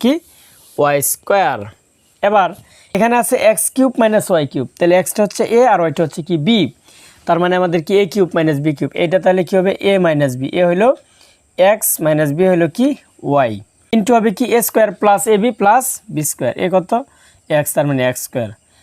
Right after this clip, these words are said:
প্লাস এ বি, এ হইল এক্স আর into বি হইল ওয়াই প্লাস কে? বি স্কয়ার। তাহলে এবার দেখো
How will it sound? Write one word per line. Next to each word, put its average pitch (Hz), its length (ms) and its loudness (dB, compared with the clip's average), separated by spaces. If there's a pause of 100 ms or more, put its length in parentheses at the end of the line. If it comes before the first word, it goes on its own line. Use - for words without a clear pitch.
(200)
প্লাস 156 240 -2 (220)
এ - 20 2 (100)
বি, 156 140 2 (540)
এ - 100 2
হইল 160 160 0 (320)
এক্স 214 180 -2 (180)
আর 147 160 0
into 151 260 -4
বি 165 120 0
হইল 143 160 0 (100)
ওয়াই 104 160 -2 (580)
প্লাস 143 220 0 (120)
কে? 208 100 2 (460)
বি 127 100 -8 (140)
স্কয়ার। 107 320 -8 (360)
তাহলে 175 240 0
এবার 185 200 2
দেখো 165 200 -2